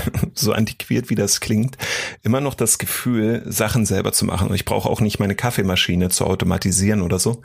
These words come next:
Was mich allerdings reizen würde, weil ich Besitzer zweier Katzen bin.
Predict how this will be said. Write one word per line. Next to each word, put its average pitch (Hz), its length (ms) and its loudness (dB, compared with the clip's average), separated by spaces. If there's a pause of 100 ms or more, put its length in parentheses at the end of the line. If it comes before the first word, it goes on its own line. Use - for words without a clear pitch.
(140)
Was 113 400 -2
mich 202 180 0
allerdings 160 400 0
reizen 131 460 0
würde, 107 480 2 (760)
weil 101 240 0
ich - 260 -2
Besitzer 135 840 0 (340)
zweier 113 340 2
Katzen 123 400 0
bin. 95 220 0